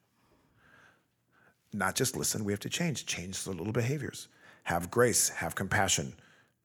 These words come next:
Understand that when you go in, like before, it used to be okay to slap a girl's butt when you were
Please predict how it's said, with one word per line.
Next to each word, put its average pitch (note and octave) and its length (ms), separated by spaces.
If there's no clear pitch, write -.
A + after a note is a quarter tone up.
Understand G#2 600
that F2 160
when F#2+ 220
you F#2 100
go F#2+ 320
in, F#2+ 180
like F#2 180
before, G2 580
it G2+ 100
used G#2+ 200
to A#2 40
be A#2 120
okay C#3 300
to B2 120
slap - 480
a G#2 60
girl's B2+ 280
butt D3 280
when F#2+ 160
you F2+ 100
were E2+ 100